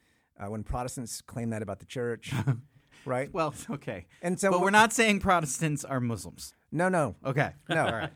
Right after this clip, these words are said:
Speaker 1: Yeah, so I'm being fast and loose with a lot of, uh,
Speaker 2: <laughs> Yeah,
Speaker 1: things,
Speaker 2: yeah, yeah,
Speaker 1: the
Speaker 2: yeah. I just wanna,
Speaker 1: connections.
Speaker 2: I just wanna clarify. I don't think you mean that. I wanna clarify for our <laughs> listener that
Speaker 1: Right.
Speaker 2: Yeah,
Speaker 1: I'm
Speaker 2: yeah.
Speaker 1: glad you made that clarification.
Speaker 2: Yeah.
Speaker 1: But the point here is
Speaker 2: They are cr-, they're Christian brethren.
Speaker 1: Yeah. So people who say, "Well, the prequels aren't real." Was this like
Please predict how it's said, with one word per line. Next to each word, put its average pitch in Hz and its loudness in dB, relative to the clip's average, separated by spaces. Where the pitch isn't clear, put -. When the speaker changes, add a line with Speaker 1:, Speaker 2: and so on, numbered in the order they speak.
Speaker 1:
Yeah, 175 4
so 196 2
I'm 220 4
being 226 2
fast 190 0
and 175 0
loose 180 0
with 165 -2
a - -4
lot 170 4
of, 135 0
uh, - -8
Speaker 2:
<laughs> 143 -2
Yeah, 196 0
Speaker 1:
things, 175 6
Speaker 2:
yeah, 156 4
yeah, 143 2
Speaker 1:
the 139 -10
Speaker 2:
yeah. 127 -12
I 175 2
just 180 2
wanna, 254 4
Speaker 1:
connections. 240 6
Speaker 2:
I 233 6
just 226 -2
wanna 247 0
clarify. 180 2
I 170 0
don't 175 -2
think 170 -6
you 147 -2
mean 139 2
that. 120 0
I 131 -2
wanna 131 -2
clarify 120 -4
for 110 -10
our - -8
<laughs> 101 -16
listener 104 -12
that 95 -10
Speaker 1:
Right. 160 2
Speaker 2:
Yeah, 107 -2
Speaker 1:
I'm 160 2
Speaker 2:
yeah. 156 2
Speaker 1:
glad 180 0
you 175 -4
made 160 -2
that 147 -2
clarification. 117 -2
Speaker 2:
Yeah. 120 -8
Speaker 1:
But 151 -2
the 147 -4
point 196 -2
here 202 2
is 151 0
Speaker 2:
They 143 0
are 147 2
cr-, - -4
they're 147 -2
Christian 165 -4
brethren. 107 -4
Speaker 1:
Yeah. 127 -4
So 170 -4
people 208 0
who 185 4
say, 180 0
"Well, 160 0
the 135 0
prequels 226 0
aren't 156 0
real." 139 -2
Was 147 -2
this 208 -2
like 135 -4